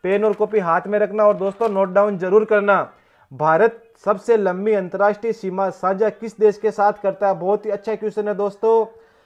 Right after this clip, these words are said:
इस क्वेश्चन को आप ध्यान में रखना। और दोस्तों, इसके चारों ऑप्शन पर अपन चर्चा करेंगे। तो दोस्तों, पेन और कॉपी हाथ में रखना और नोट डाउन जरूर करना।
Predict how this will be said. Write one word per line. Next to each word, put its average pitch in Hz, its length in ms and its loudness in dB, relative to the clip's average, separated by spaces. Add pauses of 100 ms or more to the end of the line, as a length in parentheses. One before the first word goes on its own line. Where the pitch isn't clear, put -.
(100)
इस 202 120 -4
क्वेश्चन 208 340 -4
को 202 100 -2
आप 196 240 4
ध्यान 151 300 -4
में 208 120 -2
रखना। 208 260 0
और 202 100 4
दोस्तों, 196 280 -2
इसके 208 200 -2
चारों 196 320 0
ऑप्शन 202 240 -4
पर 208 120 -2
अपन 196 220 -6
चर्चा 190 360 -4
करेंगे। 196 320 -2
तो 190 80 -4
दोस्तों, 190 360 -2
पेन 185 280 -6
और 190 80 -4
कॉपी 196 280 -6
हाथ 156 280 -2
में 190 120 -4
रखना 196 240 -2
और 202 120 2
नोट 170 240 -4
डाउन 185 260 -2
जरूर 170 260 0
करना। 190 320 0